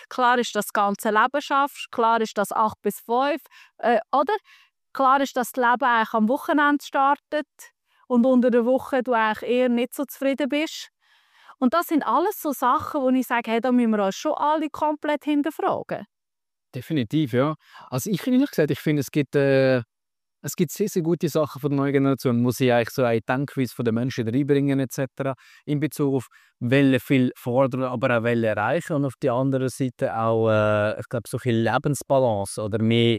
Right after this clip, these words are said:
Speaker 2: eben Leben beim Schaffen auch können irgendwie priorisieren. Ich glaube, man kann's, kann, kann, kann noch viel tiefer gehen in das Thema hin, aber ein Thema, das ich noch ansprechen will, ist, ich glaube,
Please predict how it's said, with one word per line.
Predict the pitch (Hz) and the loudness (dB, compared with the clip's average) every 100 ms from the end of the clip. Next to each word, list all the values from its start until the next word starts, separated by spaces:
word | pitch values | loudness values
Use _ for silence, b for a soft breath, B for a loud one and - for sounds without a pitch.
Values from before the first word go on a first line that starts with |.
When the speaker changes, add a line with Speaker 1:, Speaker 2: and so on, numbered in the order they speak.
| - | -2
Speaker 2:
eben | 123 113 113 | -2 0 2
Leben | 113 123 113 | 0 0 -2
beim | 113 | -2
Schaffen | - 120 - 113 | -4 -6 -4 -6
auch | 120 | -4
können | - 123 | -2 -2
irgendwie | 120 120 - | -2 -4 -4
priorisieren. | 123 123 - 95 98 | 0 0 0 -6 -6
Ich | - _ - | -10 _ -4
glaube, | 123 | 0
man | 139 | 2
kann's, | 160 151 - - _ | 2 -2 -6 -18 _
kann, | - 185 | -6 -6
kann, | 190 185 190 185 | -4 -6 -2 0
kann | 190 | 2
noch | 170 | 4
viel | 190 | 4
tiefer | - 190 185 | 4 0 2
gehen | 170 | 4
in | 165 | 2
das | 165 | 2
Thema | 165 160 | 2 2
hin, | 123 135 | 2 0
aber | - - | -2 -2
ein | 143 202 - - | 0 0 -4 -6
Thema, | - 175 165 | 0 2 2
das | 147 | 2
ich | 139 120 | 2 0
noch | 110 | 0
ansprechen | 196 - 104 104 | -2 -2 -4 -2
will, | - 110 | -2 -2
ist, | - _ _ _ _ _ _ | -4 _ _ _ _ _ _
ich | - | -12
glaube, | 190 | -10